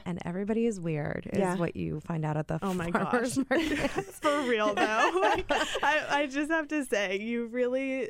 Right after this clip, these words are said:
Speaker 3: start to learn how different everybody is.
Speaker 2: Yeah.
Speaker 3: But also how beautiful that is.
Speaker 2: Yeah.
Speaker 3: You know, that everyone's contributing something a little different.
Speaker 2: Yeah.
Speaker 3: But I will say that I think in business, we're stuck in this way of thinking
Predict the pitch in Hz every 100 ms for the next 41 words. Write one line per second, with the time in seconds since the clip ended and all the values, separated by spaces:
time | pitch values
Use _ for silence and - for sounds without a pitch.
0 | - - - 214 - - 220 190 185 175
1 | 185 202 196 185 175 165 160 - - 180
2 | - - 156 - - _ - 190 180 175
3 | - - 120 123 175 185 185 - - -
4 | - - 262 240 - 233 - 233 220 -
5 | _ - 175 - - - - - - -
6 | - 254 226 214 190 185 220 - - -
7 | - 185 180 - 190 185 180 170 196 -
8 | 196 - 175 - 107 202 - 202 190 208
9 | 220 185 - 202 196 202 - - - -
10 | 190 190 196 - - - 302 - 302 339
11 | 349 381 311 - 262 320 349 392 277 214
12 | 262 277 - 233 226 - 202 220 - 226
13 | 214 202 202 196 190 196 196 - 175 220
14 | 220 220